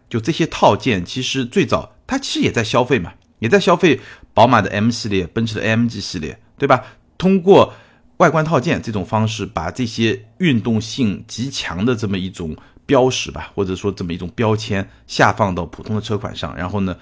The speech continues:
来刺激销量，这个都是消费品牌、消费这些标签。当然了，这种消费对这种品牌也好，这种标签肯定会是一种，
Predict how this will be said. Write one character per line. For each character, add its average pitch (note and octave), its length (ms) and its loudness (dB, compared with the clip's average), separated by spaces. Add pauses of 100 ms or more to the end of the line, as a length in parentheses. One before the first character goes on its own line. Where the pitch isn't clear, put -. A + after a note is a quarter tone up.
(120)
来 F2+ 140 -4
刺 - 160 -10
激 - 120 -16
销 F2 200 -4
量， E2 160 -8 (260)
这 G3 100 -2
个 C3 100 -2
都 G3+ 180 2
是 B2+ 160 -6
消 A2+ 180 0
费 A2+ 140 -2
品 - 240 -10
牌、 D2 200 -14
消 A2 200 -2
费 G#2+ 120 -4
这 F#2+ 120 -12
些 - 100 -10
标 F#2+ 240 -4
签。 F2 260 -10 (580)
当 E3+ 120 6
然 D3 140 4
了， B2+ 160 0
这 - 80 -8
种 F#2+ 140 -6
消 C3 200 2
费 C#3 160 0
对 G2+ 280 -2
这 B2+ 120 -4
种 G#2 140 -2
品 E2+ 240 -8
牌 G2 160 0
也 A2 80 0
好， F#2+ 100 -2
这 F#2 100 -8
种 F#2+ 120 -4
标 G2+ 220 -2
签 G#2 180 -4
肯 F2+ 300 -10
定 C3+ 180 -2
会 C3+ 180 0
是 A2 160 -8
一 A#2+ 120 -4
种， F#2 320 -6